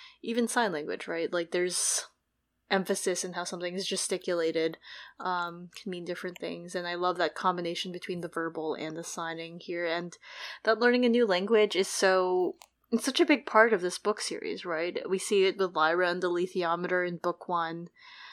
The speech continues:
We see it when it comes to the cave or even with the I Ching. And,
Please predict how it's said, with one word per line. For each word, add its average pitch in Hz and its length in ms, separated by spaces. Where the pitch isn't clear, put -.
We 190 80
see 185 400
it 170 240
when 180 120
it 175 80
comes 185 220
to 196 100
the 185 80
cave 294 600
or 196 320
even 208 240
with 190 100
the 190 260
I - 40
Ching. 180 460
And, 175 460